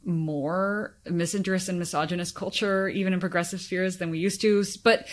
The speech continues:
yes, generally speaking, we haven't seen a post-prosperity, post-industrial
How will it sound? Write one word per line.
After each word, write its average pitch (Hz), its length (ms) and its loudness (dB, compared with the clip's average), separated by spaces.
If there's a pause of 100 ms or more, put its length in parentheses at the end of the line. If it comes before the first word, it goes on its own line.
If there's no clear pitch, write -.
(120)
yes, - 500 4 (720)
generally 269 540 8
speaking, 165 760 2
we 190 140 2
haven't 190 340 2
seen 165 720 0
a 151 640 -4 (160)
post-prosperity, 151 1000 0
post-industrial 156 1400 -2